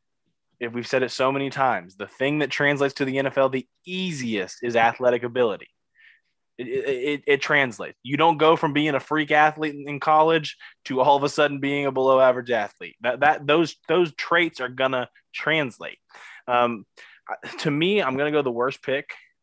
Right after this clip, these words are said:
and I'm gonna say Eric Stokes to Green Bay. Um, the funniest tweet of the night came from some random account. I apologize if you're listening and I'm not giving you credit. I just can't remember who it is at the top of my head.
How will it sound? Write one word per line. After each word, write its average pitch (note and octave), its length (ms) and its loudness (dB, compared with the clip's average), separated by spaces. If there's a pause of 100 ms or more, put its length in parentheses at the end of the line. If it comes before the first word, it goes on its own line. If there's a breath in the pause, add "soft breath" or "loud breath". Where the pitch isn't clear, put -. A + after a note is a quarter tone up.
(460)
and A#2+ 80 -4
I'm A#2+ 80 -2
gonna C3 120 0
say C3+ 200 2
Eric C3 240 4
Stokes C3 360 -2
to C3 100 -4
Green B2+ 200 -4
Bay. G#2 240 -2 (560 soft breath)
Um, A2 400 -2 (500 loud breath)
the B2+ 120 -10
funniest E3+ 520 0
tweet D#3 280 -4
of C3+ 100 0
the C3+ 60 -2
night G2+ 340 -6 (840)
came C3 280 0
from B2 360 0
some A#2+ 240 -4
random C3+ 320 0
account. A#2+ 380 -2
I G#2 60 -2
apologize A#2+ 800 2
if A#2 120 -12
you're A2 100 -10
listening A#2 320 -6
and G#2+ 80 -2
I'm G#2+ 80 -2
not A2 200 -4
giving A2 180 -8
you G#2+ 80 -10
credit. A2 260 0
I G2+ 60 -2
just G#2 120 -12
can't A#2 180 -4
remember A#2 240 -4
who A#2 120 -2
it A2+ 100 2
is A2+ 140 -2
at G#2 80 -6
the - 60 -18
top G#2+ 180 0
of A2 60 -20
my G#2+ 100 -4
head. F#2 180 -6